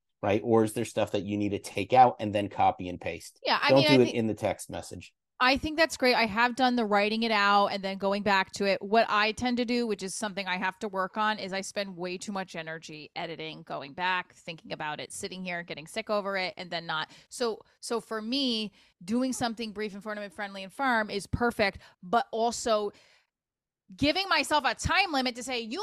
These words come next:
Speaker 2: only can spend five minutes on this, and then you have to go back to your work," or
Speaker 1: Yeah,
Speaker 2: something else.
Speaker 1: absolutely. Don't ruminate about it. Set yourself a timer. And I'll give you one more trick that I think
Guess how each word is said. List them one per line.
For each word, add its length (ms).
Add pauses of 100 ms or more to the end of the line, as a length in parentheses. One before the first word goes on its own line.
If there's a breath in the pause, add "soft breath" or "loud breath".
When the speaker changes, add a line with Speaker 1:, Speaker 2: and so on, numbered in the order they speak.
(180)
Speaker 2:
only 180
can 180
spend 440
five 280
minutes 280
on 160
this, 260
and 160
then 80
you 120
have 180
to 60
go 120
back 280
to 120
your 160
work," 400
or 100
Speaker 1:
Yeah, 280
Speaker 2:
something 120
else. 60
Speaker 1:
absolutely. 840
Don't 260
ruminate 480
about 320
it. 100
Set 160
yourself 400
a 60
timer. 340
And 180
I'll 120
give 200
you 120
one 260
more 220
trick 320
that 160
I 60
think 200